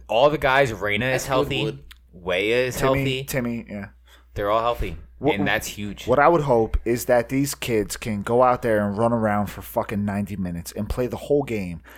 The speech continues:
Speaker 3: I don't wanna see any subs. I wanna see, like, maybe one.
Speaker 1: All right, so
Speaker 2: All right, so
Speaker 1: give
Speaker 2: the,
Speaker 1: me.
Speaker 2: all right.
Speaker 1: We're gonna, we're gonna blaze through the other thing. Obviously,
Speaker 2: No, I know, no,
Speaker 1: obviously
Speaker 2: I don't,
Speaker 1: U S A
Speaker 2: no, I don't
Speaker 1: is
Speaker 2: wanna
Speaker 1: gonna
Speaker 2: take
Speaker 1: be
Speaker 2: it over.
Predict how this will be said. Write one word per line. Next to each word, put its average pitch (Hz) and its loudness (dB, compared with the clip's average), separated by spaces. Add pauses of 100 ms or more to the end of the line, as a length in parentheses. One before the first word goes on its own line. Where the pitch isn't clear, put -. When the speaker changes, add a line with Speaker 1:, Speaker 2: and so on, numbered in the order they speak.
(180)
Speaker 3:
I 147 4
don't 208 6
wanna 202 6
see 196 2
any 160 4
subs. 107 2
I 135 4
wanna 185 4
see, 190 2
like, 143 4
maybe 165 0
one. 151 4 (140)
Speaker 1:
All 123 2
right, 104 2
so 110 6
Speaker 2:
All 170 0
right, 147 4
so 139 -2
Speaker 1:
give 139 4
Speaker 2:
the, - 6
Speaker 1:
me. 156 2
Speaker 2:
all 170 6
right. 117 2 (1000)
Speaker 1:
We're 147 4
gonna, 175 6
we're 160 6
gonna 190 4
blaze 151 4
through 135 -4
the 120 4
other 98 4
thing. 95 -2
Obviously, 117 6
Speaker 2:
No, 226 10
I 269 8
know, 254 8
no, 214 6
Speaker 1:
obviously 196 8
Speaker 2:
I 202 10
don't, 214 8
Speaker 1:
U 233 8
S 226 10
A 202 10
Speaker 2:
no, 190 8
I 196 10
don't 214 8
Speaker 1:
is 220 6
Speaker 2:
wanna 208 6
Speaker 1:
gonna 202 0
Speaker 2:
take 196 6
Speaker 1:
be - 4
Speaker 2:
it 180 6
over. 127 4